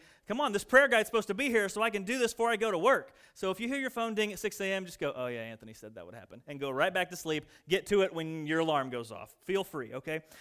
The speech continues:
But what these are gonna do is we're gonna take the next month throughout this series to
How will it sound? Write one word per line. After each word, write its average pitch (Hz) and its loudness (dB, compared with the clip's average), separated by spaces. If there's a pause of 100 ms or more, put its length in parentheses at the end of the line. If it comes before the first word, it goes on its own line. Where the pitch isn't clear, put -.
(100)
But 196 -4
what 262 2
these 262 -4
are 254 -4
gonna 240 -6
do 196 -4
is 160 -6
we're 226 -4
gonna 277 2
take 220 -2 (220)
the 190 -6
next 214 -6
month 196 0
throughout 208 -4
this 240 -6
series 156 -6 (360)
to 214 -4